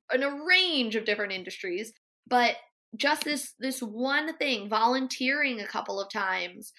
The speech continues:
or like we said, picking a philanthropy, showing that you care can really boost morale and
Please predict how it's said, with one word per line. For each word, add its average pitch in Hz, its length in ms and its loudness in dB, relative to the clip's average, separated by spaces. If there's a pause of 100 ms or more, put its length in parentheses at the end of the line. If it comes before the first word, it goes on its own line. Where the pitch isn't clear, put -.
(260)
or 220 540 4 (200)
like 233 340 0
we 269 80 -2
said, 285 360 4
picking 277 300 -4
a 269 80 -8
philanthropy, 254 640 -4
showing 233 440 0
that 220 220 2 (760)
you 240 260 -2
care 240 580 4 (320)
can 240 220 0
really 240 800 -2 (180)
boost 247 460 0
morale 208 800 2
and 202 200 -6